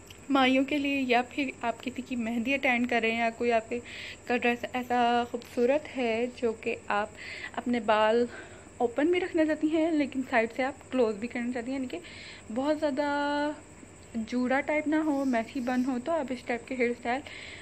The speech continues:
बनवा सकते हैं। और अगर आपको braids पसंद हैं तो आप इस type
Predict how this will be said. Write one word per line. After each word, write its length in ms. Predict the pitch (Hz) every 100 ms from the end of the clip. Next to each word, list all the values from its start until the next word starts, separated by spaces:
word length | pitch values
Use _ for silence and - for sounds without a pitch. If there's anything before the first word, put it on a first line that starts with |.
| -
बनवा 300 | 240 247 240
सकते 320 | 277 311 - 311
हैं। 340 | 294 277 269 -
और 240 | 240 233 226
अगर 200 | 226 240
आपको 240 | 269 339 320
braids 360 | 240 220 226 -
पसंद 280 | 254 262 269
हैं 220 | 269 269
तो 140 | 247 254 220
आप 180 | 220
इस 160 | 240 -
type 160 | 233